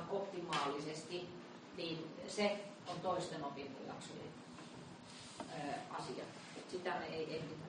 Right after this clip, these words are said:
tässä mitenkään käydä lävitse pumppujen yhteydessä. Sitten oli nämä hyötysuhdekäyrät vielä. Tällä valmistajalla tämän näköisenä,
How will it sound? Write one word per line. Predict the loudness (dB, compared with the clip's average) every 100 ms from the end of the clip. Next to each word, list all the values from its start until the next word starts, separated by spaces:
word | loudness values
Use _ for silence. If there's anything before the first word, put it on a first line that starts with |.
| -4
tässä | -4 -4 -6 -8 -10 -8 -8
mitenkään | -6 -4 -4 -4
käydä | -4 -4 -4 -4
lävitse | -4 -4 -6 -6
pumppujen | -6 -6 -6 -6 -6
yhteydessä. | -6 -8 -8 -8 -8 -10 -10 -12 -12 -12 -12 -12 -12 -12 -12 -12 -12 -12 -12 -12 -12 -4 -2 0 -4 -8 -8 0
Sitten | 4 8 10
oli | 10
nämä | 10
hyötysuhdekäyrät | 10 10 8 8 6 6 4 6 4 4 0 0
vielä. | 2 2 -2 -6 -10 -12 -12 -12 -8 -6 -6 -6 -8 -4 -4 -4 -6 -8 4
Tällä | 8 12 12
valmistajalla | 10 6 4 4 2 2 4
tämän | 8 10
näköisenä, | 10 8 6 6 6